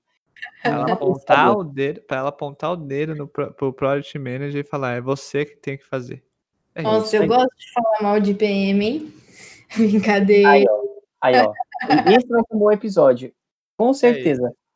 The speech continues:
Speaker 2: Falando mal de um P M, a gente já tem um título, tá?
Speaker 1: <laughs> Nossa, vai ser a abertura do episódio, isso. O, <laughs> é, Tadashi, mais uma vez, muito obrigado, viu, por você ter arrumado um tempinho na sua agenda concorrida pra tá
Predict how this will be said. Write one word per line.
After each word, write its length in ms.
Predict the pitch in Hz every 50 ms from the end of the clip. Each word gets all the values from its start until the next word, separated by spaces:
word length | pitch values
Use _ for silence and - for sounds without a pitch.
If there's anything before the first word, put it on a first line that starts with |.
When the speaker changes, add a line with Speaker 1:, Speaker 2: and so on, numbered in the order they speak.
| _ -
Speaker 2:
Falando 300 | - 175 175 202 226 240 220
mal 200 | 208 220 233 233
de 100 | 214 226
um 100 | 233 233
P 140 | 226 - 214
M, 280 | 185 160 147 135 135 135
a 40 | 143 160
gente 120 | 160 160
já 120 | 196 196
tem 160 | 196 - 233 240
um 80 | 233
título, 500 | 233 - 370 302 - - 269 247 254 254 -
tá? 200 | - 320 - - - - 277 - _ -
Speaker 1:
<laughs> 340 | - - - 226 147 139
Nossa, 120 | - - 120
vai 100 | 117 127 143
ser 120 | 139 147
a 20 |
abertura 440 | 151 160 165 156 156 - - 165 160
do 80 | 160 160
episódio, 600 | 156 - 147 131 127 127 127 123 120 113 113 113
isso. 340 | 113 117 113 110 - - - _ _
O, 1160 | - 127 135 139 143 143 143 143 143 143 139 135 135 131 131 131 131 127 127 123 123 123 120 120
<laughs> 920 | - - - - 131 117 - _ _ _ _ _ _ - 147 151 151 143 - _ _ _ _ _ _ _ _ -
é, 680 | - 127 131 127 127 127 123 120 120 120 117 - - -
Tadashi, 460 | - 131 135 143 135 131 127 - -
mais 200 | 110 117 123 131 139
uma 120 | 139 131
vez, 200 | 127 127 123 123
muito 200 | 120 123 123 143
obrigado, 460 | 135 127 117 117 120 135 147 151 139
viu, 180 | 131 147 185 202
por 220 | - _ - 123
você 220 | 117 117 - - 120
ter 220 | _ - 117 117
arrumado 380 | 113 123 120 117 117 113 113 117
um 40 |
tempinho 340 | - - 120 117 - 123 113
na 80 | 117 117
sua 180 | - - 120 113
agenda 340 | 110 117 113 113 110 117 113
concorrida 680 | _ - 123 - - 127 127 127 131 135 139 147 147
pra 220 | 147 - - 147 143
tá 460 | - - 143 139 139 139 135 135 131